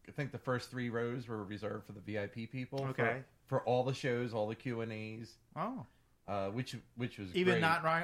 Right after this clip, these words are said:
Speaker 2: Robert Englund, or just
Speaker 1: Even
Speaker 2: just
Speaker 1: not Robert Englund.
Speaker 2: Wow,
Speaker 1: Yep.
Speaker 2: okay.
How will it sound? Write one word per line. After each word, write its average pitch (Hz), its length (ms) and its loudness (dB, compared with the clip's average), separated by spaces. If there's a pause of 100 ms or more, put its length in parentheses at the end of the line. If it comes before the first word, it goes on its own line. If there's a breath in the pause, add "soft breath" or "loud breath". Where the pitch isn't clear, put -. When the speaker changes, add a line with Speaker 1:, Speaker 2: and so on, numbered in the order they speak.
(100)
Speaker 2:
Robert 160 240 4
Englund, 180 320 -2
or 139 60 -4
just 135 240 -8
Speaker 1:
Even 175 160 6
Speaker 2:
just 185 100 6
Speaker 1:
not 165 260 6
Robert 120 300 4
Englund. 101 300 -4
Speaker 2:
Wow, 156 420 2
Speaker 1:
Yep. 185 80 0
Speaker 2:
okay. 123 180 -2